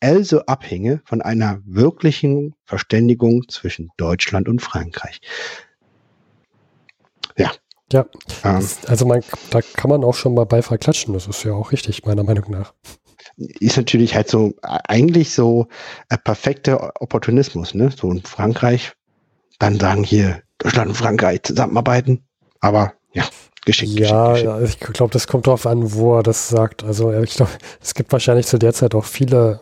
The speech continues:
Speaker 2: Orte in Frankreich, wo du das vielleicht nicht so laut sagen solltest.
Speaker 1: Genau, und jetzt, und jetzt das schon auch wieder, da hast du recht.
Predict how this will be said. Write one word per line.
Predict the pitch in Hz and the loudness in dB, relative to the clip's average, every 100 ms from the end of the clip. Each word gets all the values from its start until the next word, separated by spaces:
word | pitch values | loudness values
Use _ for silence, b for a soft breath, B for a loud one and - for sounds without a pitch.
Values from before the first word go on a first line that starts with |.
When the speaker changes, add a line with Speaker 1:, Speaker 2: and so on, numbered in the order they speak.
| - | -4
Speaker 2:
Orte | - 117 - 123 | 2 2 2 2
in | 110 110 110 - | 2 0 -2 -8
Frankreich, | - 113 110 113 107 120 | -2 0 2 2 2 4
wo | |
du | 110 | 4
das | 104 | 2
vielleicht | - 107 104 117 | 0 0 0 0
nicht | 107 | -2
so | - | 0
laut | 104 101 | 0 0
sagen | - 104 98 | 0 -2 -2
solltest. | 98 92 107 - B B B B B B B B B _ _ _ _ _ _ _ _ _ _ _ - - B B - | -4 -4 -10 -18 B B B B B B B B B _ _ _ _ _ _ _ _ _ _ _ -16 -12 B B -2
Speaker 1:
Genau, | 117 90 | 0 0
und | - 117 113 | 0 2 2
jetzt, | 110 - - | 0 -4 -4
und | 113 120 - 76 120 117 117 | 0 0 0 2 2 4 2
jetzt | 127 - - | 2 -2 -4
das | 127 | -2
schon | 139 | 0
auch | - - | -2 -4
wieder, | - 95 | -8 -4
da | 101 | -4
hast | - | -4
du | 82 | -8
recht. | 78 - | -10 -12